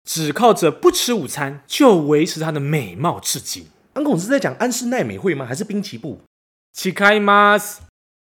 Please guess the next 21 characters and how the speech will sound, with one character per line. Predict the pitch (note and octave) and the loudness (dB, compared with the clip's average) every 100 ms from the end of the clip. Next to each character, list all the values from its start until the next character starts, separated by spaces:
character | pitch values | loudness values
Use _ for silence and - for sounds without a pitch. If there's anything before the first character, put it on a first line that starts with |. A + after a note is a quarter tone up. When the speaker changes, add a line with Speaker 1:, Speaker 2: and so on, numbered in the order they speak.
| _ | _
Speaker 1:
错， | - - A3 E3 - _ _ | -14 0 2 2 -2 _ _
这 | - | 2
位 | G3+ F#3+ F3 | 6 6 6
日 | E3 C#4+ F4+ | 2 4 4
本 | C4+ E3+ | 6 4
天 | C#3+ F3 F#3 | 2 -4 -2
后 | G#3 E3+ | 0 -2
正 | - - C#4+ G3+ | -2 0 2 2
是 | - A3+ | -2 -4
我 | D#3+ | -4
们 | G#2 G#2 | -4 -8
的 | G#2+ - _ _ | -12 -14 _ _
中 | - A#3+ A#3+ B3 | -2 -2 -2 -6
岛 | A#3+ A#2+ G#2+ B2 | -2 -2 -2 -6
美 | A2+ G#2 A2+ A#2 D#2+ | -8 -12 -12 -12 -12
嘉， | - A2 F2+ _ _ _ _ _ | -14 -14 -16 _ _ _ _ _
因 | - G#3+ | -6 0
为 | B3+ A#3+ | 2 4
她 | A3 A3 | 4 4
常 | A3 - C3+ G3 | 4 0 0 0
常 | C4+ E3+ C3+ | 0 0 -2